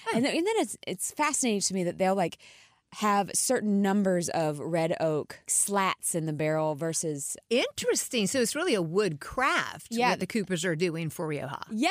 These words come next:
Speaker 2: well, and it
Speaker 1: Cool.
Speaker 2: isn't just amazing how many different things can be slightly varied and the wine will come out completely different.
Speaker 1: I know. I love that.
Speaker 2: I do
Speaker 1: It's like
Speaker 2: too.
Speaker 1: painting.
Speaker 2: Yes.
Speaker 1: Yeah, hues. It's all about hues.
Speaker 2: So the Crianza has seen two years of oak aging and at least one year in the bottle. So three
Speaker 1: Huh.
Speaker 2: years total.
Speaker 1: Okay.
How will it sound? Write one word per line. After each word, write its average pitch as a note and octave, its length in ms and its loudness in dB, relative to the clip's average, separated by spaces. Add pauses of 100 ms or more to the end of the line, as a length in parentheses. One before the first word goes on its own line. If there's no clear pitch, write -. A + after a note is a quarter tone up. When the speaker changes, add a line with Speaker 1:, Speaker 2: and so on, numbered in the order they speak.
(160)
Speaker 2:
well, D#4 140 4
and E4 160 2
it D#4+ 80 0
Speaker 1:
Cool. B3+ 80 0
Speaker 2:
isn't G#4 260 -4
just F4 220 -2
amazing B3 560 2
how C4+ 220 2
many E4+ 180 4
different C4 340 -2
things A#3 300 0
can G#3 120 -2
be F3 80 0
slightly G3 380 0
varied F3 320 4
and E3 80 0
the D#3+ 60 -2
wine D#3+ 160 -2
will D#3 60 -4
come F3 140 -6
out D3+ 100 -6
completely D#3 340 -8
different. - 360 -10
Speaker 1:
I D4 60 -4
know. G4+ 160 -4
I - 40 0
love A#3 260 2
that. - 160 -10 (120)
Speaker 2:
I D3 60 -4
do C#3+ 80 2
Speaker 1:
It's - 140 -2
like - 140 2
Speaker 2:
too. D3 40 -2
Speaker 1:
painting. A3 540 -2 (180)
Speaker 2:
Yes. E4 640 -2
Speaker 1:
Yeah, C4+ 60 0
hues. E3 360 -4
It's D#3 120 -4
all A#3 100 -6
about - 160 -10
hues. - 720 -10 (100)
Speaker 2:
So C#4 280 2
the G#3+ 120 0
Crianza C4+ 640 2
has G3+ 180 2
seen G3+ 260 0
two - 180 -4
years A3 300 0
of F3+ 180 -2
oak F3+ 300 0 (100)
aging D3+ 400 2
and D#3+ 140 2
at - 100 0
least B3+ 440 2
one G#3+ 260 2
year F3+ 160 0
in D#3+ 80 -2
the D3 80 -4
bottle. - 320 -6
So F3 160 -4
three B3 260 0
Speaker 1:
Huh. B3 80 4
Speaker 2:
years A3+ 220 4
total. D#3 500 0
Speaker 1:
Okay. G3+ 320 -2